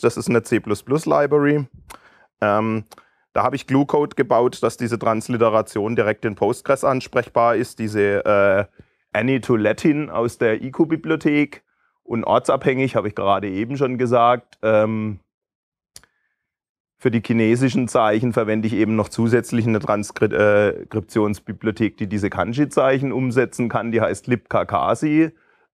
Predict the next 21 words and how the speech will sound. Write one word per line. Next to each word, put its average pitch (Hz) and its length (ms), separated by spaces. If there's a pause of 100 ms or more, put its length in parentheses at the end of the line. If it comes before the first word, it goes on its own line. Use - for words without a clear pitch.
äh, 113 380 (120)
ist 131 180
eine 131 120
freie 117 360
Bibliothek, 123 760
steht 131 260
unter 127 260
G 113 180
P 113 160
L, 151 500
äh, 120 420
ist - 400
in, 120 320
in 117 340
Debian 120 420
Ubuntu 131 520 (100)
mit 131 320
drin, 131 240
kann 139 160
man 123 80
verwenden. 131 680